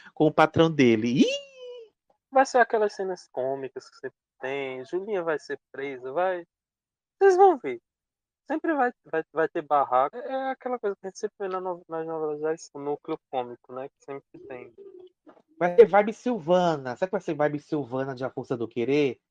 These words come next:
Speaker 1: Aguardemos. Uma coisa que eu achei interessante, João, foram as referências, né,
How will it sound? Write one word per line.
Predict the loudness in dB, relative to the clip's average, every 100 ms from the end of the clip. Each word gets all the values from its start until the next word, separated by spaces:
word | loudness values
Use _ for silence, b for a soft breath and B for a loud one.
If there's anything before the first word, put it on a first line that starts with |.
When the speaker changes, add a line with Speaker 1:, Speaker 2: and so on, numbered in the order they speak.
| -10
Speaker 1:
Aguardemos. | 0 2 4 6 4 2 -6 -14 -20 _ _ 0 4 6 6 4 2 _ _ _ _ _ _ -4
Uma | -2
coisa | 0 2
que | 2
eu |
achei | 0
interessante, | 0 2 0 -2 -10 -12 -10 -12
João, | -6 -4 -4
foram | -4 -4 -4
as | -2
referências, | -4 -2 -2 -2 -4 -10 -8 -8 -10
né, | -12 -10 -8 -10 -14